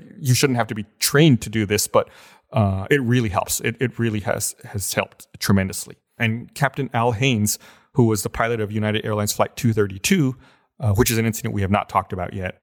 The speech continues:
he credits crew resource management as being one of the factors that saved his own life in the crash of July, uh, nineteen eighty-nine. He stated that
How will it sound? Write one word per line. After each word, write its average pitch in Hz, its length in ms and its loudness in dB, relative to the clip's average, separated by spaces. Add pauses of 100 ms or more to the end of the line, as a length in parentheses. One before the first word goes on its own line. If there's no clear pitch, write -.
he 156 160 4
credits 131 380 0
crew 139 220 2
resource 120 400 0
management 104 380 -4
as 107 100 -6
being 110 180 -2
one 110 140 0
of 107 40 -6
the 110 60 -4
factors 101 380 -4
that - 120 -12
saved 110 240 -2
his 101 140 -4
own 117 160 4
life 95 320 -2
in 107 100 -4
the 98 60 -6
crash 101 400 -4
of 104 60 -16
July, 98 500 -2
uh, 95 220 -4
nineteen 95 340 -4
eighty-nine. 92 580 -2 (480)
He 131 100 2
stated 143 280 2
that - 160 0